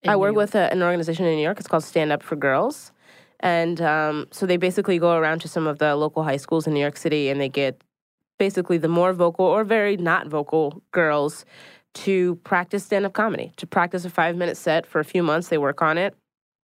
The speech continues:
Speaker 1: And they throw a big show at a comedy club, and they invite their parents and the administrators, the whole faculty to come out.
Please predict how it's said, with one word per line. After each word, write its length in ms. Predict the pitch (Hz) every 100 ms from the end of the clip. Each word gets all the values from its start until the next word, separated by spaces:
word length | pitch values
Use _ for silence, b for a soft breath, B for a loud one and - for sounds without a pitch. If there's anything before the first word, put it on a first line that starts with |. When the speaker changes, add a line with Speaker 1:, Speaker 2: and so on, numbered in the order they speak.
| _ -
Speaker 1:
And 80 | 185
they 100 | 180
throw 180 | 170 175
a 60 | 151
big 340 | 180 185 180
show 320 | - 170 170
at 60 | 160
a 20 |
comedy 340 | - 147 143
club, 300 | 160 160 160
and 80 | 156
they 60 | 135
invite 240 | - -
their 80 | 156
parents 560 | - 185 180 180 - B B B B
and 100 | 147
the 60 | 135
administrators, 560 | 185 180 - 170 160
the 60 | 143
whole 80 | 135
faculty 400 | 165 156 156 156
to 60 |
come 180 | 147 165
out. 240 | 143 139